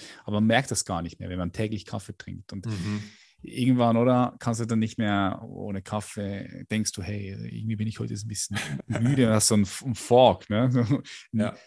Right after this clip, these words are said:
Speaker 1: ein, ein Rauch im Kopf, so würde ich es jetzt formulieren.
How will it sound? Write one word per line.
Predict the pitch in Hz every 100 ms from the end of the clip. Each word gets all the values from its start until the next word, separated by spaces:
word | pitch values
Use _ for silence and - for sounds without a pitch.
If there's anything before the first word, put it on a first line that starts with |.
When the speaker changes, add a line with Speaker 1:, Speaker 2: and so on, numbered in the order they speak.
| _
Speaker 1:
ein, | 113 127 117 117 113
ein |
Rauch | 113 101 113 143 123
im | 113 123 120 -
Kopf, | - 107 - -
so | - 123
würde | 113
ich | 107
es | -
jetzt | 117 - - - 92 - -
formulieren. | 104 98 95 98